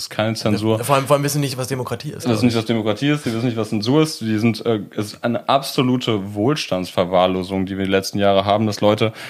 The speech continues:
Speaker 1: glauben, ähm, jeder müsse ihren Bullshit publizieren und alle anderen müssen das dann liken und, und bejubeln. Nein, wie gesagt, Plattformen haben eine soziale Verantwortung und die müssen sie wahrnehmen. Und wenn's, wenn's strafrechtlich relevant wird, eh auch Beleidigung, Volksver-, Volksverhetzung, steht
Speaker 2: Mhm.
Speaker 1: ja ohne Ende im Netz.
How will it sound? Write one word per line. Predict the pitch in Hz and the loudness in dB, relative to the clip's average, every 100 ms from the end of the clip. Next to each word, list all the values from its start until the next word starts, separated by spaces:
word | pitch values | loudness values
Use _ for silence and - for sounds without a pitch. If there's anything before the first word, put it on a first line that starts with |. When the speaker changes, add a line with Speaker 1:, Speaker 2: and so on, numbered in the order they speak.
| - | -4
Speaker 1:
glauben, | 107 107 113 110 | 4 6 6 2
ähm, | 110 104 | 0 0
jeder | 101 117 117 | 2 4 4
müsse | 113 113 110 | 2 0 0
ihren | 110 104 101 104 | 2 2 2 -2
Bullshit | 107 131 - 92 | 0 0 0 -4
publizieren | - 107 104 95 - 131 117 123 | -4 -6 -6 -6 0 2 2 2
und | 113 | -2
alle | - 107 | -2 0
anderen | 98 107 104 | 0 0 0
müssen | 110 113 | 0 0
das | 107 - | 0 -2
dann | 104 | 2
liken | 101 113 117 107 | 4 2 0 -2
und, | - 107 | -2 -4
und | 101 | -4
bejubeln. | 107 101 123 117 107 117 - - - | -4 -2 0 0 -2 -4 -12 -16 -2
Nein, | 101 113 127 | 2 2 0
wie | 113 | -4
gesagt, | 104 117 104 - | -2 2 2 2
Plattformen | 110 110 110 98 | -2 0 -2 2
haben | 113 | 2
eine | 139 131 | 2 0
soziale | 117 - 117 120 | -2 0 2 2
Verantwortung | - - 127 135 131 131 131 | -2 -2 0 0 0 -2 -2
und | 120 107 | -4 -2
die | 110 | 0
müssen | 120 - | 0 -2
sie | - 104 | -6 2
wahrnehmen. | 104 123 123 120 127 | 4 4 2 2 2
Und | 113 104 | 0 0
wenn's, | 104 - - | 0 -2 -4
wenn's | 107 98 | -2 -2
strafrechtlich | - 127 143 - 131 127 120 | -2 2 2 0 -6 -4 -2
relevant | 123 117 117 110 | 0 2 2 0
wird, | 98 | -4
eh | 113 127 | -2 0
auch | 98 | 0
Beleidigung, | - 104 104 113 107 104 | 0 2 4 4 2 0
Volksver-, | - 113 113 113 - | 0 0 2 -2 0
Volksverhetzung, | 117 110 110 107 | 0 0 0 -2
steht | - 170 185 | 0 0 0
Speaker 2:
Mhm. | |
Speaker 1:
ja | 156 | 0
ohne | - 104 - | 0 0 2
Ende | 175 - | 2 2
im | 73 | -2
Netz. | 71 - | -4 -8